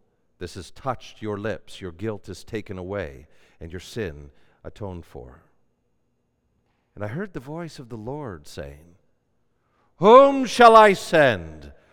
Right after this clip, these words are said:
Who will go for us?' Then I said,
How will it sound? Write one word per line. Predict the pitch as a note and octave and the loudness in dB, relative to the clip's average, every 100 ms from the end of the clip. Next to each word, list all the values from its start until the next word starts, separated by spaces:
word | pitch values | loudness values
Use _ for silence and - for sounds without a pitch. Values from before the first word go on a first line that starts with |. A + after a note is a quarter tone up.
| _ _ _ _ | _ _ _ _
Who | - A#3+ C4+ C#4 | 2 4 6 2
will | C4 B3+ F#3+ | 2 0 2
go | A3 G#3+ | 4 4
for | F#3 - A2+ | 4 -2 -2
us?' | D#2+ D2+ E2+ - - - - _ _ _ _ _ _ _ _ _ _ _ _ _ _ _ _ _ | -2 -8 -18 -20 -20 -20 -20 _ _ _ _ _ _ _ _ _ _ _ _ _ _ _ _ _
Then | E2+ | -14
I | A2 F#3 | -12 -12
said, | - - - | -16 -20 -20